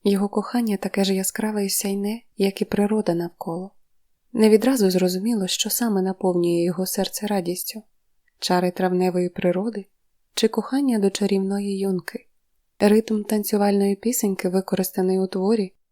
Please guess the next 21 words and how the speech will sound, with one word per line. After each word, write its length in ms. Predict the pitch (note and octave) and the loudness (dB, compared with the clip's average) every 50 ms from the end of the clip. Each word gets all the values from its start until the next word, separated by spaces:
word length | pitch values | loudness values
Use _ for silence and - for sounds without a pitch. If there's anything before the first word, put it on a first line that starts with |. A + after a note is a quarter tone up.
| _ - | _ -6
підкреслює 640 | - G3 - - G#3 A3 A#3+ - - - A3 G#3 | -6 -6 -4 0 0 0 0 0 -2 -4 -2 0
неймовірний 680 | F#3+ F#3+ F#3+ F#3 F#3 F#3 F#3 F3+ G3 B3 B3+ B3 A#3+ A#3 | 0 0 0 0 0 0 2 2 2 2 2 2 0 0
вибух 380 | G#3+ G3+ G#3 F#3+ F#3+ G3 - - | 0 0 0 0 0 -2 -2 -2
радості, 600 | G#3+ G#3 G3+ F#3+ F3+ F#3 F3+ - - - G3 - _ _ _ _ _ _ _ _ _ | -2 -2 -2 0 -2 -4 -6 -6 -8 -10 -12 -12 _ _ _ _ _ _ _ _ _
яким 360 | - G3 F#3 F#3 - F3 F3+ | 2 2 2 4 2 0 2
пронизаний 600 | F3+ - F3 F3 F3 F3+ F#3 F#3 F#3 F3+ F#3 F#3 F3+ | 2 2 4 4 4 4 4 4 2 2 0 0 0
вірш. 460 | F3 F3+ F3 - - - - _ _ _ _ _ _ _ _ _ _ _ _ _ _ _ _ _ | -2 -2 -2 -2 -4 -6 -8 _ _ _ _ _ _ _ _ _ _ _ _ _ _ _ _ _
Цей 200 | - - A3+ A3 | 0 4 4 6
вірш 300 | G3+ A3 A#3+ - - - | 6 6 4 4 2 -2
вважається 540 | G#3+ G3+ G#3 G#3+ G#3 G#3 G#3 G#3 G3+ - G#3 | -2 -2 0 0 0 0 -2 -2 -2 -2 -4
першим 460 | - - G3+ G#3+ - - - A3+ G#3+ | -2 0 -2 0 0 0 0 0 2
ліричним 480 | G3+ G3+ F#3+ G3 G3 - - G3+ F#3+ F#3 | 2 2 2 2 2 0 0 -2 -2 -2
шедевром 520 | - - G3 F3+ F#3+ F#3+ F#3 F#3 F#3 F#3 | -2 -2 -2 0 0 2 2 2 0 0
Гетте, 480 | F#3 E3+ F3+ F#3 - _ - - F#3+ G#3 _ _ _ _ _ _ _ - | -2 -2 -4 -6 -6 _ -8 -10 -10 -10 _ _ _ _ _ _ _ 4
який 280 | F#3+ F#3 F#3 - F#3+ | 4 6 6 6 4
вплинув 440 | F#3 F#3 - - G3+ G#3 G#3+ G#3 F#3+ | 4 4 2 2 2 2 4 4 2
на 120 | F#3 F#3 F#3 | 2 2 0
формування 640 | - - F#3 F3+ F#3 F3+ F3+ F#3 F#3+ F#3+ F#3+ F#3 | 0 0 2 2 4 4 4 2 2 2 2 0
його 360 | F3+ F3 F3+ F3+ F3 E3+ F3+ | 0 0 0 -2 -2 -2 -4
поетичного 760 | F3 - F#3 F3 F3 E3+ - G3 G#3 - - - G3+ F#3 F#3+ | -2 0 2 2 2 2 0 -4 -4 -4 -4 -4 -2 -2 -2
стилю. 440 | F#3 - - - G3+ F#3+ F3+ F3 F3 | -4 -6 -4 -2 -2 0 0 -2 -4